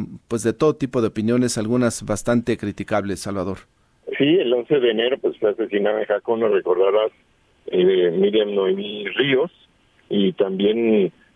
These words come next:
Speaker 2: hay que señalar que esta comunidad, lo indican los datos que se tienen a nivel global, una mujer trans tiene un promedio de vida de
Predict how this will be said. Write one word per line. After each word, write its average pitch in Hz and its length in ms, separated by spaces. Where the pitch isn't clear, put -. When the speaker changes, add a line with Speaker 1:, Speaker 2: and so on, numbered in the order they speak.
Speaker 2:
hay 92 140
que 104 160
señalar 117 560
que 101 220
esta - 220
comunidad, 104 720
lo 95 240
indican 104 540
los 85 260
datos 104 420
que 190 100
se 180 120
tienen 104 340
a 92 60
nivel 90 340
global, 101 480
una 110 220
mujer 104 420
trans 104 320
tiene 110 220
un 107 80
promedio 101 400
de 95 140
vida 104 280
de 101 160